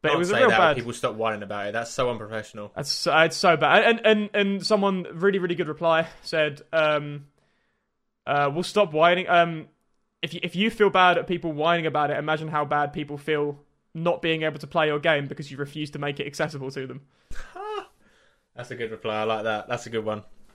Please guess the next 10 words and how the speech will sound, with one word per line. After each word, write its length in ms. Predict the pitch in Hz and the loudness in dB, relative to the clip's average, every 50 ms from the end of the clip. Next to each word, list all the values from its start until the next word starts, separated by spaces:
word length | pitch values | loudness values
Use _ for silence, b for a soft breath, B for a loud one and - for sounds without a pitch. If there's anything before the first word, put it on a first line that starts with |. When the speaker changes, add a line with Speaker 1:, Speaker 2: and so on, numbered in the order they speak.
| _ _ _ _ _ _ _ _ _ | _ _ _ _ _ _ _ _ _
Speaker 1:
Yeah. 180 | 180 185 165 156 | -4 -4 -2 -2
Speaker 2:
Yeah, 220 | 117 107 104 101 | -2 -4 -4 -6
I'm 80 | 104 113 | -6 -6
all 100 | 110 107 | -6 -8
for 140 | - - 104 | -8 -10 -8
that. 240 | 104 104 104 - - - b b b b b b b b b b | -8 -8 -10 -12 -16 -20 b b b b b b b b b b
Speaker 1:
Am-, 260 | - 117 220 254 254 | 2 4 4 4 6
Speaker 2:
Um, 40 | - | 6
Speaker 1:
Ammo 220 | 247 269 277 269 | 4 6 6 6
gets, 180 | 220 247 220 | 6 4 2